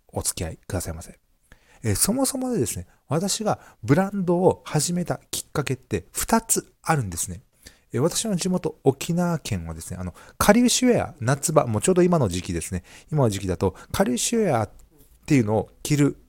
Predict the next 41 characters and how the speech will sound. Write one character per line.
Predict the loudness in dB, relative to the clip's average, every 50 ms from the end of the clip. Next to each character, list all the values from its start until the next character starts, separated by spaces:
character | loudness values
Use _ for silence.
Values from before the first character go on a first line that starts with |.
| -20 _ -20 _ _
風 | -2 4 4 6 6
習 | 4 2 -2 -2 -2 -2 -2 -4 -8 _ _ _ -10
が | -4 -4 -2 -2 -2
あ | -2
る | -2
ん | -4
で | -6
す | -8 -10
ね。 | -12 -16 _ -20 -20 -14 _ -2
も | 0
う |
ほ | 0
ん | 0
と | 0
県 | 2 2 2 2 2 0
庁 | -2 -2 -2 -2
と | -4 -6
か | -10 -10 -10 -10
行 | -10 -6
け | -6 -4
ば、 | -4 -4 -6 -6 -10 _ _ _ _ -14
も | -6
う | -2
公 | 2 8 8 10 10 8
的 | 6 0 -2
機 | -8 -8
関 | -8 -6 -6
に | -6 -8
勤 | -8 -6 -6
め | -6
て | -6 -6 -8
る | -8
方 | -6 -6 -6 -4
だ | -4 -6 0
と、 | 2 2 2 2 0 -6 _ _ _ _ _ _ _ -8
も | -4 -2 -2
う | 2
ほ | 4 4 6
ぼ | 6 6
ほ | 4 4 2
ぼ、 | 4 6 6 6 6 4